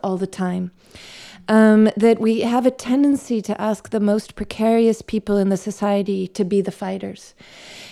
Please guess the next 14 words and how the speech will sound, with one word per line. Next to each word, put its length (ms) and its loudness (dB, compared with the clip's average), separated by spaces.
And 100 4
we 120 6
have 240 0
to 100 0
think 680 -2
that 440 2
how 200 -4
many 360 4
of 160 0
us 260 -4
as 140 -2
professors, 920 -4
um, 560 4
benefit 840 -2